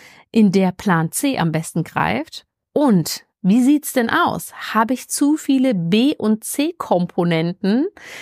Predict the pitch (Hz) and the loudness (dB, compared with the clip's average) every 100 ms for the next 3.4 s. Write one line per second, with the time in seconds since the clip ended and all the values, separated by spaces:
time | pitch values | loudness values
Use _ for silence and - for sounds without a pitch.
0 | - - 196 233 - - 311 285 226 214 | -18 -4 -2 -2 -4 -2 -2 2 0 2
1 | 240 247 214 170 180 214 - - - - | 0 0 -2 0 0 0 -6 -16 -4 0
2 | 202 220 226 175 190 190 175 175 175 - | 2 2 0 0 0 0 0 0 -2 -4
3 | - 165 151 165 | -2 0 0 -2